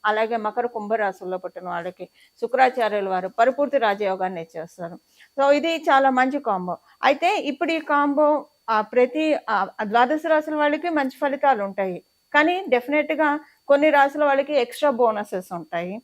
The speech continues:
ఎక్స్ట్రా బెనిఫిట్స్ ఉంటాయి. ఈ కొన్ని రాశుల వాళ్ళు ఎవరో మనం ఇప్పుడు చూద్దాము.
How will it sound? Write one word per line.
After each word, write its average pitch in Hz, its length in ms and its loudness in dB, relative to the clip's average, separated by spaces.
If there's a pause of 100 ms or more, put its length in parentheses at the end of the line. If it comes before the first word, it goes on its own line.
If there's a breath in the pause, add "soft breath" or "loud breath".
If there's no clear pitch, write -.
(360 soft breath)
ఎక్స్ట్రా 262 340 2
బెనిఫిట్స్ 208 560 -4
ఉంటాయి. 180 400 -8 (300)
ఈ 269 140 -4
కొన్ని 269 300 2
రాశుల 254 380 0
వాళ్ళు 240 260 2
ఎవరో 226 240 2
మనం 240 220 2
ఇప్పుడు 180 340 -10
చూద్దాము. 165 440 -10